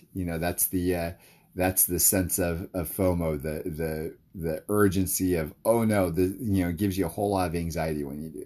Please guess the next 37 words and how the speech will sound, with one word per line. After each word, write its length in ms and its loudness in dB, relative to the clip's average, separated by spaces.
this. 120 -8
So, 400 2
um, 500 2
so 160 0
obviously 580 4
if 140 0
you 220 0
don't 260 0
know 120 -2
my 120 0
story, 520 2
that's 200 -2
part 380 0
of 320 0
where 380 2
I 140 6
was 240 2
at. 340 -2
And 500 -2
overnight, 600 4
just 220 -2
like 200 0
that, 220 0
once 140 -6
I 100 -2
decided 600 0
that 260 -6
I'm 180 -2
out, 200 4
I'm 140 -2
not 140 -2
gonna 140 -4
try 180 0
to 80 0
get 200 -2
everything. 720 -2
Um, 540 -2